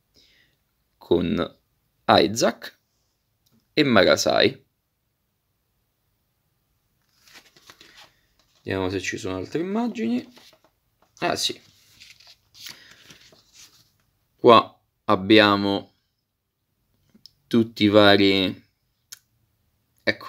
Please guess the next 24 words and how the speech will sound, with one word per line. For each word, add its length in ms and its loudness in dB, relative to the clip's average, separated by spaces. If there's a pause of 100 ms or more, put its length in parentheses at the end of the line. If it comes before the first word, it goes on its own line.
(160)
la 120 2
cosa 260 4
bella 300 4
appunto 400 -2
è 60 0
che 100 2
andando 320 0
a 40 2
sostituire 500 0
il 100 0
torso 400 0
del, 160 0
um, 520 -4 (840)
dell'Hazel, 920 2 (920)
il 140 0
Primrose 720 0
è 140 2
compatibile 640 0
con 140 -2
i 80 -2
vari 220 2
backpack 460 -4
dell'Hazel, 580 -8
quindi 420 -10